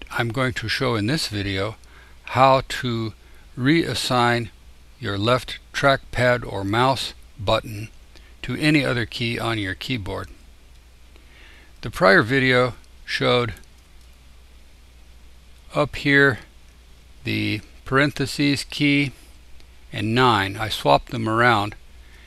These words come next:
and so that you did not have to use the shifted state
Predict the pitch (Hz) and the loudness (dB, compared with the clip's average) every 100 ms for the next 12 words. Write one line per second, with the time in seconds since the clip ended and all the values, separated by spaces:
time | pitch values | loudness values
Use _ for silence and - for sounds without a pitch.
0 | - - - 117 110 110 107 104 - - | -20 -20 -12 -4 -2 0 -2 -6 -12 -20
1 | - - - - - - - 127 123 123 | -20 -20 -20 -20 -20 -12 -4 -4 -2 -4
2 | 123 135 127 127 98 131 113 123 117 135 | -2 0 2 2 4 2 2 -6 -2 -2
3 | 123 - 104 - 156 - - 92 - - | -2 -6 -4 0 -2 -4 -12 -8 -6 -2
4 | 143 127 98 | 4 4 2